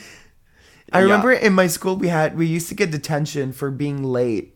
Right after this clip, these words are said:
Speaker 1: in the morning,
Speaker 2: Uh-huh.
Speaker 1: and we couldn't use traffic as an excuse. And I was living in Singapore, where, like,
Speaker 2: The
Speaker 1: it's
Speaker 2: traffic is
Speaker 1: fucking
Speaker 2: gonna,
Speaker 1: traffic.
Speaker 2: gonna snatch that attendancy. I, uh,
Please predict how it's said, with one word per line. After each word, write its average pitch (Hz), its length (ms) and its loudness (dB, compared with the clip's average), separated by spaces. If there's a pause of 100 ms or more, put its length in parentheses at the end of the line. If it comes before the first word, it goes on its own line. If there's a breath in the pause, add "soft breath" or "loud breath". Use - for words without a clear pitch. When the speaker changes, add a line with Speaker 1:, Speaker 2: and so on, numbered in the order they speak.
(160)
Speaker 1:
in 139 120 -4
the 135 60 -2
morning, 127 760 -6
Speaker 2:
Uh-huh. 87 380 -6
Speaker 1:
and 143 120 0
we 147 80 2
couldn't 180 260 -4
use 175 180 -4
traffic 135 460 -4
as 139 100 -8
an 127 100 -6
excuse. 110 760 -8 (360 soft breath)
And 156 100 -2
I 165 40 0
was 165 200 -4
living 196 220 -2
in 254 140 -4
Singapore, 143 680 -4
where, 160 220 -2
like, 127 460 -2 (1300 soft breath)
Speaker 2:
The 117 80 -6
Speaker 1:
it's 113 160 -6
Speaker 2:
traffic 131 420 0
is 127 80 -4
Speaker 1:
fucking 131 180 2
Speaker 2:
gonna, 113 200 4
Speaker 1:
traffic. 165 420 0
Speaker 2:
gonna 123 140 2
snatch 127 640 -2
that 120 440 0 (180)
attendancy. 120 1080 -4 (460)
I, 160 240 0
uh, 180 320 2